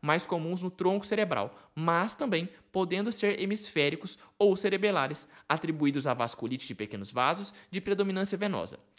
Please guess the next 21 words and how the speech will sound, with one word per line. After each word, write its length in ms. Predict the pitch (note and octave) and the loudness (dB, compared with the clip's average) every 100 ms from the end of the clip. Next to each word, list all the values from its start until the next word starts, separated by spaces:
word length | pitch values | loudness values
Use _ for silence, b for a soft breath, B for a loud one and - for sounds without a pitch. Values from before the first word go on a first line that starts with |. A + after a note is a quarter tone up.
| B - | B -6
Sintomas 520 | F3 D#3 F#3 G3 D#3 | -4 2 4 4 2
neuropsiquiátricos 960 | C#3 F3+ A#3 - D#3+ D3 C#3 - B2+ b b _ | 2 4 2 -4 -4 0 0 0 -12 b b _
podem 260 | G3 A3+ A#3+ | 4 4 2
se 120 | A3+ | -2
desenvolver 720 | G#3+ G#3 G#3 G3+ D#3 D#3 - - | -2 0 2 2 2 0 -4 -6
em 80 | F#3 | 0
relação 560 | G3 F#3+ G3 F3+ F#3 - | 2 2 2 -2 -2 0
a 220 | F#3 D3 | 0 2
anormalidades 640 | G3+ G3+ G3 F#3+ F3 F3+ | 2 2 0 2 0 0
estruturais 580 | - G3+ A#3 F3 F3 - B B | -6 -2 2 2 2 -6 B B
detectáveis 800 | C#3 F#3 F#3+ - D#3+ D3+ E3 - B - | 2 2 2 -2 0 0 0 -6 B -2
a 100 | F#3+ | 0
um 140 | G3 | 2
exame, 380 | A#3 F3+ D3 C3+ B - | 2 2 0 -6 B -8
exame 360 | B2+ C#3+ D#3 C3+ | -4 -2 0 -2
esse 200 | C3+ - | -4 -4
que 80 | |
é 40 | D#3 | -4
a 40 | |
ressonância 640 | F3 F3 G3+ F3+ A#3 B3+ | -2 -2 0 2 0 0
magnética. 540 | E3+ A#2+ G#2 E2+ - | -4 -4 -6 -8 -14